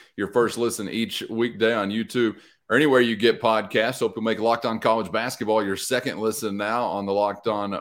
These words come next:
Podcast Network, your college basketball one-stop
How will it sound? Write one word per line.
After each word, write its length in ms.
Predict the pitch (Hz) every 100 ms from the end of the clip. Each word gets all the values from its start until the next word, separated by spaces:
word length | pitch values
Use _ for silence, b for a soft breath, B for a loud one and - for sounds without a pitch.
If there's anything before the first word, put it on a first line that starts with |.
| -
Podcast 640 | 110 101 95 107 98 90 98
Network, 600 | 110 123 131 131 123 - b b -
your 80 | 90
college 400 | 110 98 98 82
basketball 600 | 95 95 - 95 95 82
one-stop 760 | 87 92 - - 80 82 -